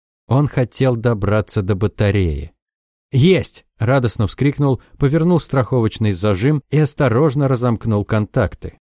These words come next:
На какое-то мгновение робот перестал шевелиться.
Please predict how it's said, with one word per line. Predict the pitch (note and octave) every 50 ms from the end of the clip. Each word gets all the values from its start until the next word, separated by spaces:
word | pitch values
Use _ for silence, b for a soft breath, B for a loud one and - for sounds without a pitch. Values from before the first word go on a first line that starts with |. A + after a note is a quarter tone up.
| _ _ _ _ _ _ _ _ _ _ -
На | G#2 G#2+ A2
какое-то | - D#3 D3 - B3 B3+ A#3+ - G3+
мгновение | - C3 C3+ C#3 D3 C#3 B2+ C3 D3 D3 D3 C#3+ C#3 B2+
робот | A2 A2+ B2 C3 C#3 - -
перестал | - C#3+ C3+ C3+ - - - - D#3 A#2
шевелиться. | - - - F#2+ F#2 G2+ G2 F#2+ F#2 E2 - - - - F2+